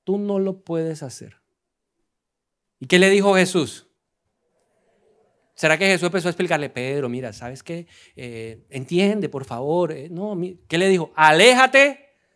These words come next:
de mí, Satanás". ¿Qué le dijo?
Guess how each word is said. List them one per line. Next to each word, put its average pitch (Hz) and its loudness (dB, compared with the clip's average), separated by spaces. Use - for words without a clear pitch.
de 127 -2
mí, 202 -2
Satanás". 113 -8
¿Qué 190 4
le 226 8
dijo? 269 4